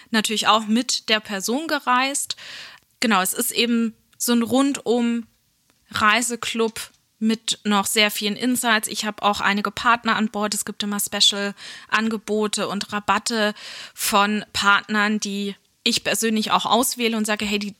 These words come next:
die sind gut geeignet, die kann ich persönlich empfehlen und gibt's da dann eben nochmal Sonderangebote für die Clubmitglieder. Es gibt jeden Monat auch ein Special.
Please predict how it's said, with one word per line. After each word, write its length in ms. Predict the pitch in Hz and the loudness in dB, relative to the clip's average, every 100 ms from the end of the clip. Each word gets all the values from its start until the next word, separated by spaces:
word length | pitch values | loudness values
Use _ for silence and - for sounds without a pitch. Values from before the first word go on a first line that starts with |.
| - | -6
die 60 | |
sind 220 | 202 214 - | -2 -4 -2
gut 240 | 220 - | -4 -2
geeignet, 440 | - - 247 233 | 2 2 0 -4
die 60 | 208 | -4
kann 140 | 214 | -4
ich 120 | 208 - | -6 -6
persönlich 440 | 202 208 202 - | -6 -4 -4 -6
empfehlen 540 | 214 - 262 254 247 | -8 -4 0 2 0
und 280 | 185 202 208 - - - - _ | -2 -4 -4 -8 -12 -14 -16 _
gibt's 240 | 214 - | -6 -4
da 180 | - 185 | 0 0
dann 180 | 202 180 | 2 -2
eben 160 | 185 185 | -4 -4
nochmal 240 | 185 185 | -2 0
Sonderangebote 760 | 202 208 226 196 202 - 214 208 | 2 4 4 2 -2 -2 -4 -2
für 160 | - | -6
die 100 | 208 | -6
Clubmitglieder. 800 | - 214 - 202 - 202 202 196 175 | -6 -6 -6 -8 -8 -8 -4 -4 -4
Es 140 | - | -4
gibt 220 | 202 - | -6 -4
jeden 260 | 202 214 202 | -4 -2 -2
Monat 500 | 208 208 190 185 - | -2 -2 -2 -2 0
auch 220 | 190 - | 0 0
ein 360 | 185 175 180 175 - - | 0 0 -2 -10 -18 -8
Special. 640 | - - 226 - 277 269 | -8 0 2 4 4 0